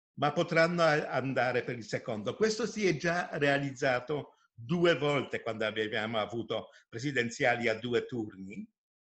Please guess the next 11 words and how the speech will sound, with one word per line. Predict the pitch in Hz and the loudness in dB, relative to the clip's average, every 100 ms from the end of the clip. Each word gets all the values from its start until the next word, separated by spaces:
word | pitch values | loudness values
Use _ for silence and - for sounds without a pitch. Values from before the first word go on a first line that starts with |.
| _ _ | _ _
che | _ 135 | _ 2
la, | 135 127 127 127 | 4 6 4 2
la | 127 123 | 0 0
partecipazione | 135 - - - 120 - 160 | 0 -4 -12 -4 -4 0 0
elettorale | 139 135 - 139 139 151 | 2 0 0 2 4 4
nel | 143 139 | 2 0
secondo | - 156 214 233 147 127 | -2 -4 -2 0 0 -2
turno | 120 98 - - - _ _ _ | -4 -10 -12 -20 -20 _ _ _
era | - 135 127 | -2 2 2
più | - 185 | 0 -2
grande | 147 139 139 131 98 98 - | 0 2 2 2 -2 -8 -14